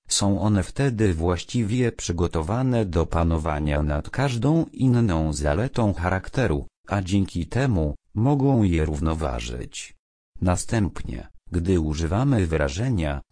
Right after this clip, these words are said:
połączone w ich wzajemnym, skoordynowanym ustawieniu rozumiemy, iż każdy z tych czterech przymiotów, albo możemy wyrazić to w innej formie,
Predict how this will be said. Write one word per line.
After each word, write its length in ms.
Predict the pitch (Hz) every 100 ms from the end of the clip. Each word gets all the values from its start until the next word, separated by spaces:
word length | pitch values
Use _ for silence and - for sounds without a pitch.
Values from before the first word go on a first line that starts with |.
| _
połączone 760 | 92 78 76 73 98 95 82 80
w 120 | 92
ich 280 | 98 87 -
wzajemnym, 960 | 80 82 95 92 65 64 64 62 58 - - -
skoordynowanym 1300 | - 104 92 85 80 82 82 82 95 123 120 214
ustawieniu 800 | - 110 - 85 87 78 76 71
rozumiemy, 840 | 90 82 82 82 101 127 87 78 - _
iż 280 | 165 165 -
każdy 460 | - 120 98 98 85
z 140 | -
tych 260 | - 85 -
czterech 600 | - 139 143 131 117 -
przymiotów, 1040 | - - 117 85 67 - - - - - _ -
albo 480 | 147 165 139 143 120
możemy 520 | 92 92 147 147 123
wyrazić 720 | 87 85 76 69 82 98 -
to 200 | - 90
w 120 | 95
innej 540 | 123 139 135 120 107 101
formie, 640 | - - - - 69 69